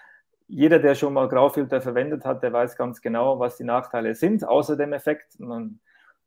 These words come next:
je stärker der Filter ist, man muss, äh, manuell scharf stellen vorher, man kann nicht mehr den Autofokus verwenden, weil es zu dunkel ist. Man hat beim Weißabgleich Probleme, weil die einen geben einen grünen Blaustich, was auch immer.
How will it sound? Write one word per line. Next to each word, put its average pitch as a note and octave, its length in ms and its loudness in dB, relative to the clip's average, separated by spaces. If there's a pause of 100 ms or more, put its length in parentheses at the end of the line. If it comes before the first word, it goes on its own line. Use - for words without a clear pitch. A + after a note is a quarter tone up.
(120)
je B2 240 -4
stärker C#3+ 400 2
der C3 140 0
Filter B2+ 400 -2
ist, A#2 180 -8
man A#2 180 -8
muss, B2 320 -10
äh, A2 440 -4 (280)
manuell C#3 420 0
scharf C#3 260 0
stellen C#3 260 -6
vorher, B2+ 340 -4
man A2+ 160 -8
kann B2+ 180 -10
nicht C#3 140 -12
mehr C#3 100 -8
den B2+ 100 -6
Autofokus B2 600 -6
verwenden, A2+ 540 -6
weil G#2+ 140 -6
es - 160 -14
zu G#2+ 100 -18
dunkel D#3+ 380 -4
ist. C#3 360 -10 (460)
Man A#2+ 260 -2
hat B2 220 0 (220)
beim A#2+ 140 -4
Weißabgleich C#3 600 0
Probleme, C3 440 -4
weil A2+ 140 -2
die A#2 100 -4
einen A#2+ 220 -6
geben A#2 300 -8
einen A#2 120 -8
grünen D3+ 340 -2
Blaustich, C3+ 680 -2
was B2+ 160 -6
auch A#2+ 180 -4
immer. D3 340 -2